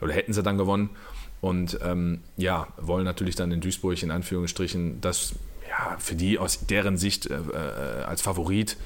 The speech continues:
muss man ja aus Dresdner Sicht sagen, würden die dann die freien Punkte gerne mitnehmen, um dann Richtung Winterpause natürlich dann an, an der Sonne zu stehen. Machen wir uns jetzt nichts vor. M S V bei der Heimstärke mit zwei Punkten. Ja, ähm,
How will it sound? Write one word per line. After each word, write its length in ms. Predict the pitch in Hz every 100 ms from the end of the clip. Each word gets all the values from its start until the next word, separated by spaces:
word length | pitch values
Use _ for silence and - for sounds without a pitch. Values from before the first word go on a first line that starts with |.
| - - - - -
muss 160 | 90 104
man 100 | 95
ja 80 |
aus 100 | 90
Dresdner 300 | - 95 92
Sicht 140 | 82 -
sagen, 420 | 92 98 101 95
würden 160 | 90 90
die 80 | 92
dann 140 | 87
die 100 | 80
freien 280 | - 90 87
Punkte 240 | 98 90
gerne 220 | 87 85 90
mitnehmen, 320 | 98 92 85
um 180 | 87 87
dann 320 | 92 98 - - - -
Richtung 260 | 92 95
Winterpause 560 | 87 95 92 92 92 90
natürlich 320 | 90 98 95
dann 180 | 92 90
an, 120 | 90
an 160 | 90 95
der 60 | 95
Sonne 180 | 110
zu 100 | 87
stehen. 240 | 82 78 78
Machen 120 | 85
wir 60 | 82
uns 80 |
jetzt 160 | 85 87
nichts 120 | 82
vor. 260 | 98 87 71 - - -
M 140 | 92
S 120 | 95 -
V 120 | 95
bei 80 | 92
der 120 | 85
Heimstärke 480 | 95 95 98 95 87
mit 140 | 85
zwei 180 | - 85
Punkten. 400 | 95 95 98 98 - - - - - - -
Ja, 320 | - 92 87 80 - -
ähm, 380 | 90 87 82